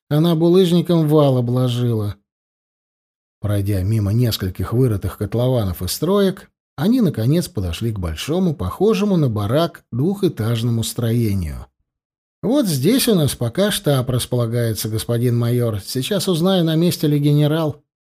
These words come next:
И Сашка подошел к стоявшему возле двух часовых капралу. «Заходите, ваше высокоблагородие», махнул он через минуту рукой. «И их превосходительство сейчас у себя.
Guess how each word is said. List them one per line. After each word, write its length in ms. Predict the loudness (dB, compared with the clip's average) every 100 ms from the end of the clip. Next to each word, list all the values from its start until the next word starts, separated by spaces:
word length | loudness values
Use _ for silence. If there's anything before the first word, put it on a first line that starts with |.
| _ _ _ _ -10
И 60 |
Сашка 380 | -6 -4 -4 -6
подошел 500 | -8 -6 -4 -2 -2
к 60 | -2
стоявшему 840 | -2 0 0 -2 0 0 0 -2
возле 400 | -4 0 0 0
двух 240 | 0 0 -2
часовых 520 | -2 -2 -2 -2 -2
капралу. 640 | -2 -2 -2 -2 -4 -6 -12 _ _ _ _ _ _ _ _ -6
«Заходите, 600 | -4 0 0 2 2 2
ваше 240 | 2 2
высокоблагородие», 880 | 0 0 0 0 2 2 2 2 0 -6 _ _
махнул 420 | -6 -4 -2 -2 0
он 100 | 0
через 280 | 0 -2
минуту 380 | 2 2 2 0
рукой. 520 | -2 -2 -2 -2 -4 _ _ _
«И 160 | 0 2
их 120 | 2
превосходительство 960 | 2 2 2 2 2 0 0 0 2 0
сейчас 440 | -2 -2 0 0 0
у 60 |
себя. 500 | 0 0 2 0 -2